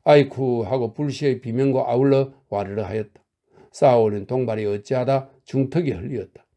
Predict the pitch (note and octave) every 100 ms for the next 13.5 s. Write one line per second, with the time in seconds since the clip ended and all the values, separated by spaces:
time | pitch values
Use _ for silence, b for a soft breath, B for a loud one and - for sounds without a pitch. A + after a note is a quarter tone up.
0 | b b b b A#2+ C3+ C#3 F3 D#3+ B2+
1 | B2+ C#3 A#2 G2+ B2 - C#3+ B2+ C3 A#2
2 | A2+ B2 C3 C3 B2 G#2 G#2 - A#2 C3
3 | B2+ B2+ C3+ D#3 E3 C#3 G#2+ G2+ - G#2+
4 | G#2 A2+ A2+ A2 G2+ - _ _ _ b
5 | b b b - D3 D#3+ D#3 D3+ C3+ C3+
6 | C#3 C#3+ C3 - D3 A2+ G#2 - G2+ -
7 | _ _ _ b b b b B2+ A#2 A#2
8 | G#2+ - A#2 G#2 G2+ G2 B2+ C3+ C#3 A#2+
9 | A2+ B2+ B2+ C3 B B B B2+ - E3
10 | C3 A2 A#2 B2+ C#3+ C#3 C3 G#2 - A#2
11 | A#2+ A#2+ A#2 G2 - _ _ _ _ -
12 | A2 G2 - D3+ - B2 B2 A#2+ B2 B2+
13 | B2+ A#2 F#2 - -